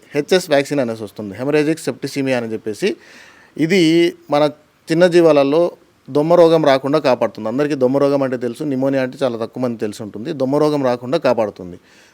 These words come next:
మూడు నెలల వయసు పైనున్న ప్రతి జీవానికి మీరు వేసుకోవాలి. అదే ప్రెగ్నెంట్ యానిమల్ అనుకోండి, లాస్ట్ ఒక ముప్పై రోజులు ఈనడానికి ఉందంటే వేయకండి,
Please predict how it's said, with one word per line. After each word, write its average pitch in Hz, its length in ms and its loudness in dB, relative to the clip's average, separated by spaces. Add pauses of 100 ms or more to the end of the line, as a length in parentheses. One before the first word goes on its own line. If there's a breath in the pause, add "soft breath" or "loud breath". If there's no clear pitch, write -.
మూడు 170 260 4
నెలల 165 340 4
వయసు 151 300 2
పైనున్న 156 400 0
ప్రతి 135 400 -4
జీవానికి 160 440 0
మీరు 143 200 -2
వేసుకోవాలి. 101 600 -4 (880 soft breath)
అదే 156 220 4
ప్రెగ్నెంట్ 156 420 2
యానిమల్ 165 260 4
అనుకోండి, 127 560 -4 (240)
లాస్ట్ 143 360 0
ఒక 156 80 -2
ముప్పై 151 280 2
రోజులు 165 240 6
ఈనడానికి 156 380 2
ఉందంటే 139 260 -2
వేయకండి, 143 500 2